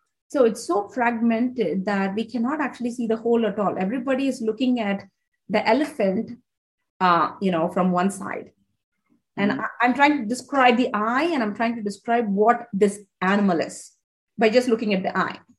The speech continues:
Speaker 1: And then I'm actually looking, another person is looking at the tail and trying to describe the animal by just looking at the tail. And the other one is
Speaker 2: Yes.
Speaker 1: looking at the leg and describing the animal.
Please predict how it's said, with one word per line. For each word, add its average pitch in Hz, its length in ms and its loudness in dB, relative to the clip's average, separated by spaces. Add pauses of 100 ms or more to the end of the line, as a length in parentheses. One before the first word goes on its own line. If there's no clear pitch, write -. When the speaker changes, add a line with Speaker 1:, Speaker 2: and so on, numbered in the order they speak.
(200)
Speaker 1:
And 233 120 2
then 262 100 2
I'm 254 100 0
actually 233 220 -2
looking, 247 320 0
another 247 260 2
person 254 220 -2
is 233 100 -2
looking 233 260 -2
at 202 100 -2
the 202 80 -6
tail 302 240 -2
and 233 120 0
trying 233 180 2
to 220 40 -10
describe 220 320 0
the 220 120 2
animal 233 300 2
by 196 140 0
just 196 180 -6
looking 208 280 -4
at 190 80 -2
the 196 80 -8
tail. - 360 -8 (320)
And 240 80 0
the 247 60 6
other 247 220 4
one 262 100 2
is 262 60 -4 (100)
Speaker 2:
Yes. - 100 -16
Speaker 1:
looking 254 160 -2
at 208 60 -4
the 208 160 -2
leg 269 420 0
and 226 160 0
describing 226 480 0
the 214 140 -2
animal. 226 460 -4